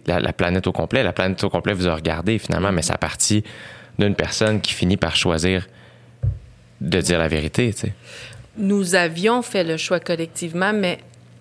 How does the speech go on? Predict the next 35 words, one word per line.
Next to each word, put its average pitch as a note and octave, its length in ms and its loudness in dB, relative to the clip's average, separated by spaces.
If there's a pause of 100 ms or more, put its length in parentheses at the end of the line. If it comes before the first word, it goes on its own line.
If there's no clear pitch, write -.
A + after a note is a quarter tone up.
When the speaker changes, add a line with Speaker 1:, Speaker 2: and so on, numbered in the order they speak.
(440)
Speaker 2:
on E3+ 180 -6
s'était - 320 -4
pas F#3 160 -2
donné G3+ 380 2
les F3+ 240 -2
outils E3+ 260 -6
pour - 200 -4
que - 60 -8
ça D3 160 0
bouge. E3 320 -4
Puis E3 140 -4
moi, E3+ 420 4
là, G#3 280 2 (560)
quand F3 80 2
ça E3+ 160 0
bouge D#3+ 240 -2
pas, F#3 120 -2
ça D#3 140 0
me D3+ 80 -2
dérange. - 520 -2
Speaker 1:
Mhm. G#2 240 6 (280)
Speaker 2:
C'est - 300 0
là. D3 240 2 (160)
Là, F#3+ 180 4
ça, A3 200 2
je F#3 100 -2
vais E3+ 120 2
le C3+ 40 -2
prendre, C3 340 -8
ça. - 160 -14 (1300)
N-, D#3+ 100 -8 (1000)
donc, D#3 460 -10 (160)
oui, D#3 120 -8 (300)
là-dessus, D#3 300 -4
oui. C#3+ 180 -10